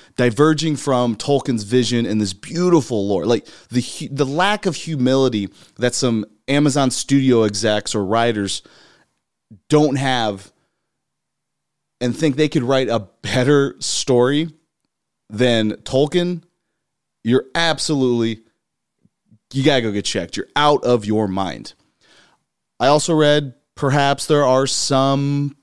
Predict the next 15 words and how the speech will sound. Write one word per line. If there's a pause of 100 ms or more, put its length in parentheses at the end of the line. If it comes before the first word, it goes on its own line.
(240)
licensing
issues.
Maybe
they
don't
have
the
full
licenses
to
the
characters
of
the
Silmarillion,